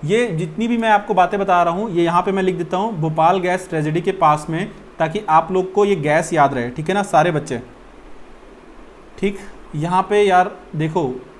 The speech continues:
बहुत, बहुत ज़रूरी चीज़ें हैं, धीरे धीरे पढ़ो यार, टेंशन मत लो बस। अरे यार, इसको क्या हो गया?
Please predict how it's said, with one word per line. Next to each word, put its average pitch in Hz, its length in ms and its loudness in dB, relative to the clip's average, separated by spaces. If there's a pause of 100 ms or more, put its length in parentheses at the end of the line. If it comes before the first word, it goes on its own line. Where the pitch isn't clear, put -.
(240)
बहुत, 160 540 0 (440)
बहुत 160 380 4
ज़रूरी 190 340 2
चीज़ें 175 260 -4
हैं, 160 260 -4 (340)
धीरे 240 220 2
धीरे 269 180 0
पढ़ो 165 200 2
यार, 135 320 0
टेंशन 196 320 -4
मत 170 180 -4
लो 135 100 -4
बस। 123 260 -8 (800)
अरे 151 100 -8
यार, 139 140 -4
इसको 156 200 -8
क्या 156 140 -2
हो 135 120 0
गया? 135 160 -4